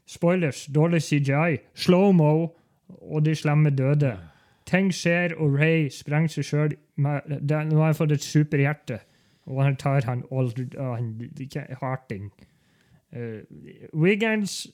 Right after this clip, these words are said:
Speaker 1: fikser Ray, Ray smiler til Wiggins, litt flørting mellom Kate og Ray. Ray får poggen, og filmen er ferdig.
Speaker 2: Kan ikke du forklare meg en ting, eller, m-, våre lyttere?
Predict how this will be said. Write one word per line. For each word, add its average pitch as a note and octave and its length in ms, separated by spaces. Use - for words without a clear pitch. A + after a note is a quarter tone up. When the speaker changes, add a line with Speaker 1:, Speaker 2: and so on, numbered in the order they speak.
Speaker 1:
fikser E3 540
Ray, E3+ 440
Ray D#3+ 320
smiler E3 560
til C#3 100
Wiggins, D#3 720
litt D3+ 260
flørting D#3+ 640
mellom A#2 320
Kate C#3+ 400
og A#2+ 160
Ray. G#3 280
Ray G#3+ 320
får G#3+ 240
poggen, E3 420
og D3 80
filmen B2+ 320
er B2+ 40
ferdig. - 240
Speaker 2:
Kan A3 160
ikke A3 140
du C4+ 140
forklare G3 500
meg C#3 140
en D3 200
ting, C3+ 240
eller, D#3+ 200
m-, C#3 340
våre D3 160
lyttere? C3 400